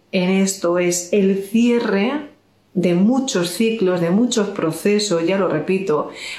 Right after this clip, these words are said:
ahí es el momento de que nos estamos sintiendo todos con pruebas. Algunos llevamos más adelantados, pero ¿verdad que dices, "Jolín, Loras, qué más pruebas no me puede venir esta semana, pero las siento, pero es como que me da igual, ¿no? Lo siento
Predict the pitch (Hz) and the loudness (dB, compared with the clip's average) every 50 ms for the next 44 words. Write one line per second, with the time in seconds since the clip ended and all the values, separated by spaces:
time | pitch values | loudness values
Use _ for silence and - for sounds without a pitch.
0 | - - 190 180 202 214 226 226 226 240 214 196 190 175 170 185 196 202 196 190 | -6 -4 0 2 2 2 2 2 2 2 2 2 2 2 2 2 2 0 0 -2
1 | 175 - 170 165 165 175 165 175 175 170 - 175 170 170 170 175 165 - 175 170 | 0 0 0 0 0 0 0 0 -2 0 0 -2 -2 0 -2 -2 -2 -2 -2 -2
2 | - - 196 208 208 214 208 - 196 175 175 170 170 190 196 190 170 160 160 190 | -2 0 0 2 2 0 0 0 -2 -2 -2 0 0 0 2 2 0 0 0 0
3 | 202 196 196 - 185 165 160 170 - 180 185 180 165 151 165 185 - - - - | 0 0 0 0 0 -2 0 0 -2 -2 0 0 0 -2 -2 -4 -6 -10 -14 -18
4 | - - _ _ _ - - - 185 190 214 247 269 247 240 233 240 233 240 233 | -20 -20 _ _ _ -8 -4 -2 0 2 2 2 2 2 2 2 2 0 0 0
5 | 226 208 196 208 208 220 220 190 165 165 170 170 170 175 160 156 147 147 - - | 0 2 0 2 2 0 0 0 2 0 0 0 0 0 0 0 -2 -4 -6 -10
6 | - - - - - _ - 196 190 185 180 180 175 180 202 214 220 254 233 220 | -14 -16 -18 -18 -6 _ 2 2 4 4 4 2 2 0 0 0 2 2 2 2
7 | 196 196 196 175 175 - - - - 240 240 240 247 262 240 240 240 233 233 220 | 2 2 2 2 0 0 -4 -2 0 0 2 4 4 4 4 2 2 2 0 0
8 | 226 - 247 240 247 240 - - - 247 247 247 240 226 226 226 226 226 220 226 | 0 0 2 2 0 0 -2 0 0 2 2 2 2 2 2 2 2 2 2 2
9 | 220 214 208 208 208 208 208 208 - 202 202 214 202 214 226 233 247 247 240 208 | 2 2 2 2 2 0 0 -2 -2 -2 0 0 2 2 2 2 0 2 2 2
10 | 190 185 170 170 - - - - - - - _ _ _ _ - 208 208 202 202 | 2 0 0 -2 -6 -12 -14 -18 -20 -20 -20 _ _ _ _ 0 2 2 2 2
11 | - 254 269 269 262 294 277 240 220 208 214 269 277 - 254 240 233 220 226 233 | 0 0 0 2 0 0 2 2 2 2 0 -2 -4 -4 -2 -2 0 0 0 0
12 | 269 262 247 - 254 269 277 262 240 214 220 240 240 240 220 - 254 254 262 269 | 0 -2 -2 -2 -2 -2 0 2 2 2 2 2 2 0 0 0 -2 0 0 0
13 | 285 294 294 | 0 0 -2